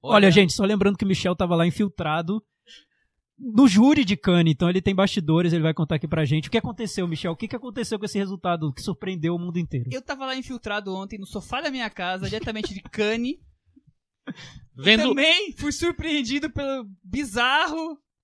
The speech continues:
Speaker 2: premiação de Cannes, dentro que tudo indica, porque eu não vi nenhum dos filmes, é
Speaker 1: Exato,
Speaker 2: claro.
Speaker 1: gente. É, a gente quer deixar isso claro. A gente vai comentar aqui sobre o festival e a gente não viu os filmes, entendeu?
Speaker 2: A gente só leu crítica em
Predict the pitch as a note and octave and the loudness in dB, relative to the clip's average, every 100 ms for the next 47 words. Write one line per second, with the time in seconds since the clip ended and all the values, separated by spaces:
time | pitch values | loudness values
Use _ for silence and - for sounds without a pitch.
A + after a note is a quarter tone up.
0 | _ A#3+ A#3+ A#3 - A#3 A3 G#3+ A3+ B3+ | _ -6 -2 -4 -2 -4 -4 -4 -2 -2
1 | D4 _ _ _ _ _ F#3 A3+ C4 - | -6 _ _ _ _ _ -6 -6 -6 -12
2 | A#3 C4+ G4+ A3 G#3+ - G3 G#3 G3 G3+ | -14 -14 -10 -10 -10 -12 -12 -12 -12 -12
3 | G3 C#4 - F3+ E4 A#3 G3 F#3+ E3 D3 | -14 -14 -12 -10 -6 -2 0 0 -2 -4
4 | C3+ A#3+ A3+ E3 E3+ - B3+ C4 C4 B3 | -4 -2 -4 -4 -6 -2 -2 0 -2 -6
5 | - A3 G#3 D3 D3 F#3 F#3+ A3 A3 G3 | -2 2 4 2 0 -2 -6 -6 -8 -6
6 | F3+ D#3+ F3 D3+ D3+ D3+ D3 D#3+ C#3+ G3+ | -4 -4 -4 -2 -2 -2 -4 -4 -2 0
7 | A3 D#3+ F3+ F#3+ G#3+ A#3+ D4+ A3 F#3+ - | 0 -2 -4 -6 -8 -8 -8 -8 -10 -10
8 | C3+ B2 B2 A#2+ B2+ D#3 - A#3+ C4+ - | -10 -8 -10 -8 -8 -8 -10 -12 -10 -6
9 | F4 F#4 C#4 C4+ C4+ B3 B3 C4 - A#3 | -6 -4 -2 -2 -2 -6 -4 -6 -8 -8
10 | A#3 A3+ A#3+ | -6 -4 -6